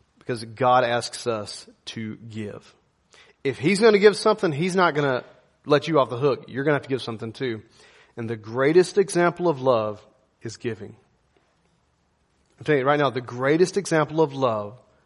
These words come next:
is giving. Now, I'm not talking about the tithe. That's important. You should tithe. Look, I'm no longer the senior pastor. I'm gonna tell you, I, I, I don't have time, but I'm gonna tell you something right now. If you wanna bless church, then tithe.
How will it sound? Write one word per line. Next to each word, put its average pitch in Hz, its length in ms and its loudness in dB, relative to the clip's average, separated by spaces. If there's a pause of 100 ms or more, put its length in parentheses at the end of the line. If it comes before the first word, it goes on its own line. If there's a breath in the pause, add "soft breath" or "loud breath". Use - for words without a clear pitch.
(400)
is 113 160 -6
giving. 120 320 -4
Now, 165 80 6
I'm 202 80 6
not 214 120 6
talking 196 220 2
about 180 180 6
the - 60 -2
tithe. 147 540 4 (580 soft breath)
That's 226 220 4
important. 202 580 4
You 196 80 0
should 202 340 6
tithe. 156 460 0 (640)
Look, 135 140 -4
I'm 160 120 0
no 180 120 6
longer 151 300 6
the 147 60 2
senior 139 220 -2
pastor. 156 320 2
I'm 143 60 -2
gonna 147 100 0
tell 160 140 -4
you, 147 100 2
I, 139 140 -2
I, 143 180 -4 (420)
I 147 60 -2
don't 165 100 2
have 139 120 -2
time, 147 320 0
but 123 120 -4
I'm - 60 -18
gonna 156 140 -4
tell 190 140 -2
you 175 40 0
something 123 200 -6
right 127 120 -4
now. 147 200 -4 (460 soft breath)
If 107 100 -10
you 160 80 0
wanna 240 100 2
bless 226 220 4
church, 196 280 -2
then 127 100 -10
tithe. - 300 -6